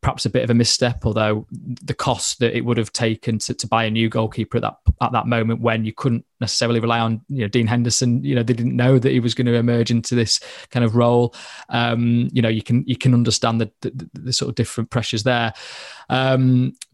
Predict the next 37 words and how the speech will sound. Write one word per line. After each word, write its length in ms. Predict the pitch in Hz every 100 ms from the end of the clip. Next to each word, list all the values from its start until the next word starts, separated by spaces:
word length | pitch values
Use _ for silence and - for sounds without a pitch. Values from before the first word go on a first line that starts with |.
| 135
but 200 | 143 135
yeah, 300 | 139 123 117
I 60 | 131
mean, 180 | 131
it, 80 | 139 -
it 360 | 156 156 151
was, 360 | 156 156 147 -
I 40 | -
think 220 | 151 139
it 60 | 135
was 200 | 135 120
a 40 |
bit 140 | -
of 120 | 127 127
a 60 |
shock 520 | - - 143 - - - -
that 220 | 135 131
it 40 | 107
actually 420 | 110 - - 123
happened, 500 | 139 - 143 151 -
you 100 | 120
know, 160 | 123
that 140 | 123 117
he 80 | 120
actually 320 | - - 123
said, 360 | - 117 117 -
"Right, 320 | 127 117 120 - _ -
I-, 120 | -
I'm 160 | 131
going." 400 | 117 120 135 135
I, 220 | - - -
I 60 | 107
think 240 | 131 120
there's, 180 | 120 -
there's 200 | 135 117
a 60 | 117
certain, 560 | - 120 117 117 110